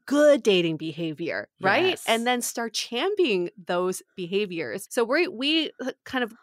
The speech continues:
Speaker 1: came up with a few different common popular bad dating behaviors. We're gonna define what they are, and then we're gonna talk about the reverse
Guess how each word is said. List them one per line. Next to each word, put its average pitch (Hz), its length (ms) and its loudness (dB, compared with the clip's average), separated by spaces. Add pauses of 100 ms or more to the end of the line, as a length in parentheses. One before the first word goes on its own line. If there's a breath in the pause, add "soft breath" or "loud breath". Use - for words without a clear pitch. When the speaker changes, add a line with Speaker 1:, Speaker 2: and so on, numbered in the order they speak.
Speaker 1:
came 285 220 0
up 302 140 2
with 247 120 2
a 220 40 -2
few 240 540 -2
different 202 480 0 (100)
common 208 680 2 (120)
popular 196 640 2
bad 175 280 0
dating 175 260 -4
behaviors. 180 600 -4
We're 165 60 -12
gonna 170 160 -4
define 202 400 -2
what 233 140 -2
they 214 140 0
are, 175 280 2 (180 soft breath)
and 226 160 2
then 277 120 2
we're 269 120 4
gonna 233 160 4
talk 226 200 0
about 196 180 -2
the 180 80 -6
reverse 175 840 2